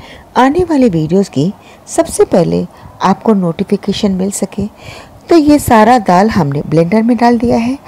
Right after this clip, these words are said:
अब इसे हम ब्लेंड कर रहे हैं। फ्रेंड्स, वड़े का जो batter होता है वो काफ़ी गाढ़ा होता है,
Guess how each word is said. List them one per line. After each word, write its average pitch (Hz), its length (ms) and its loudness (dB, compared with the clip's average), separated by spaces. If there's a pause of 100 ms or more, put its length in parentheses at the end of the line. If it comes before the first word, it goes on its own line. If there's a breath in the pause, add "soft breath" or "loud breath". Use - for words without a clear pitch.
(300 loud breath)
अब 196 160 2
इसे 214 300 2
हम 220 260 0 (480 loud breath)
ब्लेंड 156 300 0
कर 196 200 0
रहे 196 340 0
हैं। 214 240 0 (2000 loud breath)
फ्रेंड्स, 311 380 0 (400)
वड़े 190 300 4
का 339 180 4
जो 339 160 2
batter 180 360 2
होता 226 300 2
है 196 220 2 (560 loud breath)
वो 262 100 6
काफ़ी 247 360 2 (140)
गाढ़ा 170 280 2
होता 185 300 -2
है, 160 200 -2